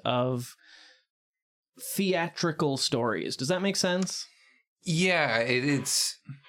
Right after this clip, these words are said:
Speaker 2: I have, like, five billion different thoughts at the moment
Speaker 1: <laughs>
Speaker 2: because, uh, l-, like, on the one hand, I wanted to say it almost, like, speaking to the tonal shifts throughout the movie, like, it starts off almost like a folk story. Uh,
Speaker 1: Right.
Speaker 2: it, just in aesthetic, be-,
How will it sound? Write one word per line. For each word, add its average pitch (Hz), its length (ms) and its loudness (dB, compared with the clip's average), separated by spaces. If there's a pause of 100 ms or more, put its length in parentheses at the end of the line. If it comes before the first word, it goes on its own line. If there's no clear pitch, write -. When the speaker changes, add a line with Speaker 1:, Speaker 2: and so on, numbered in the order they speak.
(420)
Speaker 2:
I 110 60 0
have, 104 200 0
like, 92 140 -2
five 90 300 -2
billion 92 260 -2
different - 240 -10
thoughts 98 280 -8
at 95 120 0
the 98 60 0
moment 98 300 0 (220)
Speaker 1:
<laughs> 165 260 -2
Speaker 2:
because, 127 180 0
uh, 127 140 2 (100)
l-, 127 200 0
like, 120 240 0
on 107 80 2
the 110 80 2
one 120 120 2
hand, 120 220 0
I 110 40 2
wanted 107 180 2
to - 60 0
say 113 120 2
it 123 140 0
almost, 139 300 0
like, 123 240 0 (280)
speaking 156 340 0
to 139 100 0
the 107 120 0
tonal 127 480 0
shifts - 380 -2
throughout 95 280 0
the - 60 -4
movie, 92 640 0 (360)
like, 104 300 -2
it - 140 -2
starts 170 300 0
off 170 220 0
almost 107 260 0
like 95 340 -4
a - 100 -2
folk 139 280 -2
story. - 480 -4 (840)
Uh, 85 480 0 (1000)
Speaker 1:
Right. 123 360 0
Speaker 2:
it, 123 160 0
just 120 240 0
in 120 120 2
aesthetic, 110 600 0
be-, 101 180 -2